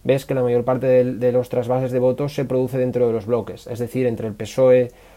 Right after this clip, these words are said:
Podemos y Más Madrid por un lado, y el caso de Ciudadanos, el P P y Vox por el otro lado. Esto no es así en todos los países y lo interesante es observar las diferencias que, que existe.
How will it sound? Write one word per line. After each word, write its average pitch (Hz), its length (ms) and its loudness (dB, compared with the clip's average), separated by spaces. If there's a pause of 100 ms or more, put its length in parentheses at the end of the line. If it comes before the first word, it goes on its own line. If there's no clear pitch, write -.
(140)
Podemos 123 440 4
y 127 60 -4
Más 131 160 0
Madrid 151 320 -2
por 147 180 -2
un 143 120 -4
lado, 147 380 -2 (280)
y 135 140 -2
el 131 160 0
caso 127 260 -2
de 131 140 2
Ciudadanos, 127 800 0
el 123 180 -2
P 117 160 -4
P 120 320 2
y 120 80 -2
Vox 120 320 2
por 117 160 -2
el 107 100 -2
otro 101 220 -4
lado. 95 340 -6 (580)
Esto 160 320 0
no 165 120 6
es 156 120 2
así 170 280 2
en 147 120 2
todos 131 180 2
los 127 140 2
países 139 560 -2
y 123 40 -4
lo 117 60 0
interesante 120 460 -2
es 151 60 -6
observar 143 360 -2
las 117 140 -2
diferencias 127 580 -2
que, 127 400 -2
que 127 120 0
existe. - 540 -8